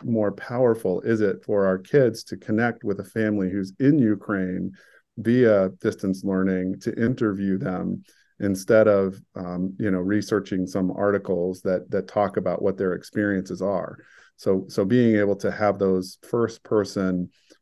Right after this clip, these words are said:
primary source conversations, I think, is extraordinary. I also think the future of distance learning for us is that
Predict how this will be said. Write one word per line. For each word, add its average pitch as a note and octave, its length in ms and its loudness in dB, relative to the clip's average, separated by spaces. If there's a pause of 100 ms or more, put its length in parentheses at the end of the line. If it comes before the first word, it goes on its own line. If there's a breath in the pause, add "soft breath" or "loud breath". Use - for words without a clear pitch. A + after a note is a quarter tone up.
primary G#2 600 2
source F#2 420 -2
conversations, F#2 880 -4
I F2+ 120 -4
think, F#2+ 220 -4
is F#2+ 120 -6
extraordinary. F#2 840 -8 (380)
I A2 120 2
also C3 280 4
think G#2 260 -2
the G#2 80 -2
future G2 420 -2
of F#2+ 120 -2
distance G2 380 -6
learning G2 320 -2
for F#2+ 180 -2
us F#2 240 -2
is G2+ 220 -6
that G2 260 2